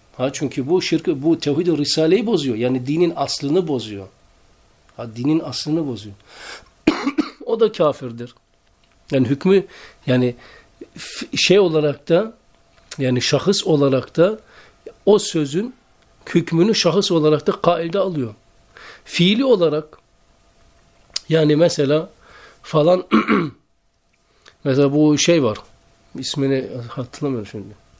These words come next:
Çok böyleleri var da yani, kimisi mesela vahiy aldığını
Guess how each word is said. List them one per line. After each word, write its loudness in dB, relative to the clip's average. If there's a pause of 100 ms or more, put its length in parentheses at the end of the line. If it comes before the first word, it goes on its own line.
(580)
Çok 0
böyleleri 0
var 2
da 2
yani, -4 (1200)
kimisi 0
mesela 2
vahiy 2
aldığını 2